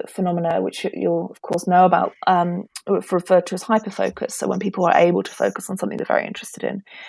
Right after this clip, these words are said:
very intensely, and people will often say, "Well, we can't have A D H D 'cause they can focus on that for a really long period of time." So there's lots of, it's a bit like, you know, I see this a lot in autism as well. They can't have autism, they've got good eye contact.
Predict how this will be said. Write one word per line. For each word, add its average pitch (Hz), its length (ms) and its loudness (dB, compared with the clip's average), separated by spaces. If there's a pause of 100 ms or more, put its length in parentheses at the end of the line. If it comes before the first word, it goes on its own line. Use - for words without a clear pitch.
(240)
very 175 160 4
intensely, 208 540 0
and 190 120 0
people 202 240 0
will 180 160 6
often 180 180 -4
say, 185 200 0
"Well, 175 160 2
we 185 80 0
can't - 240 0
have - 80 -4
A 90 100 0
D - 80 0
H - 160 -2
D 85 140 0
'cause - 140 -6
they - 100 0
can 90 140 -8
focus - 280 -6
on 92 140 0
that - 200 2
for - 120 0
a - 60 2
really 190 160 2
long 196 180 -4
period 185 220 -6
of - 100 -12
time." - 440 -6 (460)
So 214 160 4
there's 202 160 4
lots 220 300 4
of, - 80 0
it's 226 160 4
a 233 40 6
bit 247 200 2
like, 202 160 4
you 208 80 4
know, 190 60 6
I 190 40 6
see 214 160 0
this 185 160 2
a 185 40 6
lot 165 200 4
in 165 60 -2
autism 165 360 -2
as 160 140 -4
well. - 80 2
They - 100 2
can't - 280 0
have 180 100 -2
autism, 185 320 -2
they've 170 80 -4
got - 160 0
good - 140 -2
eye 196 140 0
contact. - 640 -14